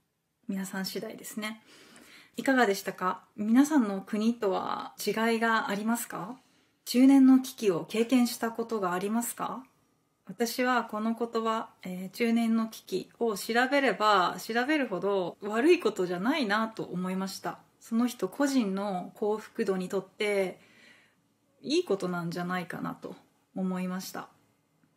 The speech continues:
まあ、家族とかに迷惑をかけるっていう点では、うーん、賛否両論、その反対意見もあると思うんですけど、自己の、自分のアイデンティティや人生の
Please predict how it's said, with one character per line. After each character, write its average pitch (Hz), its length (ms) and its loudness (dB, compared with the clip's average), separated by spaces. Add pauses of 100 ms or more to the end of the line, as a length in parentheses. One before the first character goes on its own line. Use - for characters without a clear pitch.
ま 196 380 -6
あ、 - 200 -20
家 226 120 -2
族 330 260 0
と 220 140 -4
か 202 140 -4
に 185 120 -4
迷 214 220 -2
惑 208 320 -4
を 170 40 -10
か 180 140 -12
け 208 180 -6
る 214 80 -2
っ 196 40 -2
て 196 240 -6
い 185 100 0
う 175 40 -4
点 190 260 -6
で 202 120 -4
は、 247 580 -2 (680)
う - 60 -10
ー 190 720 -4
ん、 - 40 -8
賛 208 240 -6
否 190 120 -2
両 185 240 0
論、 196 320 -4 (260)
そ - 160 -14
の 190 180 -6
反 196 200 -4
対 208 160 -2
意 208 40 -14
見 180 220 -6
も 180 80 -8
あ 190 80 -2
る 190 80 -2
と 185 140 -8
思 190 200 -4
う 190 40 -4
ん 185 60 -4
で 185 100 -6
す - 100 -14
け 202 140 -10
ど、 247 400 -2 (420)
自 214 200 -2
己 - 80 -12
の、 185 260 -4
自 196 180 -4
分 247 240 2
の 269 340 0
ア 214 140 -6
イ 220 80 -2
デ 247 100 2
ン 240 120 2
テ 233 80 -12
ィ - 80 -20
テ 190 100 -4
ィ 180 120 -2
や 196 420 2 (420)
人 262 260 6
生 185 240 -4
の - 240 -10